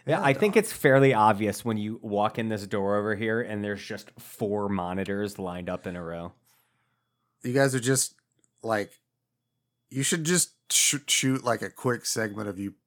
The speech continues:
Speaker 2: guys pretending to hack together with, like, all four monitors running Matrix <laughs> code.
Speaker 1: That could be sick.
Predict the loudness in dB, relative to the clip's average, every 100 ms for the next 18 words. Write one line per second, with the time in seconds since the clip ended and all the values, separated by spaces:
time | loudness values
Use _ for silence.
0 | _ 0 2 2 -4 -8 -4 -4 -4 -6
1 | -6 -10 -12 -4 -2 -2 -4 -8 -4 -2
2 | -2 -4 -6 -8 -8 -6 -6 -4 -4 -6
3 | -4 -4 -4 -6 -4 -6 -6 -6 -6 -6
4 | -8 -10 -4 -4 -2 -4 -6 _ _ _
5 | _ _ _ -8 -6 -4 -6 -6 -8 -10